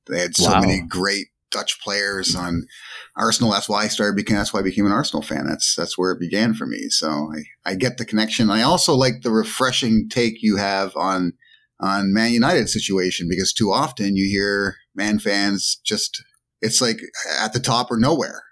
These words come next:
Speaker 1: So the fact that you
Speaker 2: Yeah.
Speaker 1: look at it like we're in, going in the right direction, you can't expect everything at once. And I fully agree with you. I think they are doing things right. So I'm not a Man U fan, but I do like what they're doing with the,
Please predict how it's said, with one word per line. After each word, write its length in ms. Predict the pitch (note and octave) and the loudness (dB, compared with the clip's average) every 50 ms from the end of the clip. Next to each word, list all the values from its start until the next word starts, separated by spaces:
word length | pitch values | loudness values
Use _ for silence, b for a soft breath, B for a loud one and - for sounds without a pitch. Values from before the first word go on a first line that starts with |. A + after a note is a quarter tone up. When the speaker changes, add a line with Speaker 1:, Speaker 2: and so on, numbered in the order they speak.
| _ _ _ _ _ _ _ _ _ | _ _ _ _ _ _ _ _ _
Speaker 1:
So 300 | - - A#2+ A2 G2+ G2+ | -6 -4 -2 -2 -2 -2
the 100 | G2 G2 | -2 -2
fact 300 | - B2+ A#2 A#2 A2 - | -2 0 0 0 0 -2
that 80 | A2 G2+ | -6 -4
you 160 | G2+ - F2 | 0 2 2
Speaker 2:
Yeah. 100 | F2+ F2 D#2 | 2 2 2
Speaker 1:
look 100 | D#2 G2+ | 0 -2
at 100 | G#2 G#2 | -2 -2
it 80 | F#2+ F2+ | -2 -2
like 220 | G2+ G2 F#2 - - | -2 -4 -4 -4 -4
we're 260 | F#2 G2+ G2 G2 G2+ | -2 0 0 2 0
in, 180 | F#2+ F2+ F2+ F2 | 0 -2 -2 -2
going 260 | G#2+ G#2 G2+ G2+ G2+ | 0 0 0 0 0
in 80 | G2 | 0
the 80 | G2 F#2+ | 0 0
right 180 | F#2+ F#2+ G2 G2 | 0 -2 -2 -2
direction, 560 | - A2 C#3+ D3+ C#3+ - - C#3+ B2+ A#2+ A#2 | 0 2 2 2 2 0 0 2 4 4 4
you 120 | A2+ G#2+ | 4 2
can't 180 | A2 A2+ A2 G#2 | 2 0 0 0
expect 320 | G#2 G#2+ - G#2+ G2 - | -2 -2 -4 -6 -4 -4
everything 280 | G#2+ G2 F#2+ F#2+ F#2 F2 | -4 -2 -2 -2 -2 -2
at 80 | F2 E2+ | -2 -2
once. 440 | - A#2+ C3+ C#3+ C#3 C3 C3+ - - | 0 2 2 2 2 2 0 0 0
And 80 | G#2+ | 0
I 120 | A2+ A#2 A2+ | 0 0 -2
fully 280 | A2+ - C3+ C3+ C3 | 0 0 2 2 2
agree 220 | A#2+ G#2 B2+ C#3+ C3 | 2 2 2 0 0
with 120 | A2 - | 0 -2
you. 100 | F#2 F2+ | -2 -4
I 60 | F2+ G2 | -4 -2
think 180 | - G#2 F2+ | -2 -4 -2
they 80 | G2+ G2+ | -2 0
are 140 | G#2+ A2 G#2 | 0 0 0
doing 220 | F#2 F2+ E2+ D#2+ - | -2 -4 -6 -6 -8
things 240 | - D#2+ D#2+ D#2 E2+ | -8 -8 -8 -6 -4
right. 260 | E2 E2 E2+ D#2+ - | -4 -4 -4 -6 -6
So 420 | - - F#2 E2+ E2 E2 D#2+ - _ _ _ _ _ _ _ _ _ _ _ _ _ _ _ _ - | -6 -4 -2 -2 -4 -4 -8 -14 _ _ _ _ _ _ _ _ _ _ _ _ _ _ _ _ -6
I'm 140 | F#2+ G2 | -4 0
not 120 | G2 G#2 A#2 | 0 2 2
a 60 | A#2+ | 2
Man 240 | B2+ C#3+ D3+ D#3 D#3 | 4 4 4 4 4
U 160 | D#3+ F#3 F#3 | 4 2 2
fan, 400 | C3+ - D3+ C#3 C3+ C3+ C3+ A2+ | 2 2 2 2 4 4 4 4
but 140 | A#2 A2+ A2 - - | 2 0 -2 -6 -8
I 100 | G2+ G#2 | -6 -6
do 320 | G2 F2+ A2+ A2+ A2+ A2 | -4 0 2 4 4 4
like 220 | G2 G#2 G#2+ G#2+ - | 4 2 -2 -2 -2
what 180 | F#2 G2 F#2 - | -4 -4 -4 -2
they're 140 | G2+ F#2+ | -4 -4
doing 320 | F2+ F#2+ F#2 F2+ F2+ F2+ F2 | -2 -2 -2 0 0 -2 -2
with 220 | E2+ E2 - - | -4 -6 -10 -6
the, 260 | - F2 F2 E2+ D#2+ | -4 -4 -4 -4 -6